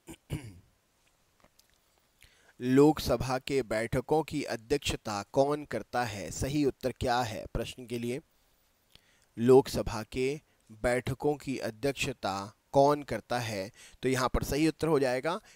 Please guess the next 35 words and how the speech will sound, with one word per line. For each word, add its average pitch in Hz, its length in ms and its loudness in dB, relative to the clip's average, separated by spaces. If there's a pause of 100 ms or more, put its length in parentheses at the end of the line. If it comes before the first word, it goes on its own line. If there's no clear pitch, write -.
(140)
ये 151 240 2 (120)
स्पीकर 180 480 0
करता 113 320 -4
है। 123 300 -4 (340)
राइट 120 300 -2
आंसर 123 320 -6
है 143 340 -4
लोकसभा 117 520 -2
अध्यक्ष, 139 440 -2 (340)
स्पीकर 151 600 -2 (200)
प्रश्न 123 360 -2
का 104 160 -4
सही 139 320 0
उत्तर 156 200 0
हो 147 120 2
जाएगा। 131 360 0 (340)
वीडियो 160 360 6
को 185 160 4
प्लीज 175 360 -2 (240)
शेयर 160 340 4
ज़रूर 131 320 0
करें 156 300 -2 (300)
अपने 151 220 -2
अपने 143 180 -4
ग्रुप्स 131 360 0
में, 156 220 -2 (400)
ज़रूर 139 400 4
शेयर 139 280 2
करें। 143 280 -2 (320)
चलिए 135 240 2
नेक्स्ट 123 300 -4
क्वेश्चन 139 260 2
पे 139 120 -6
चलते 139 300 -2
हैं। 160 180 -4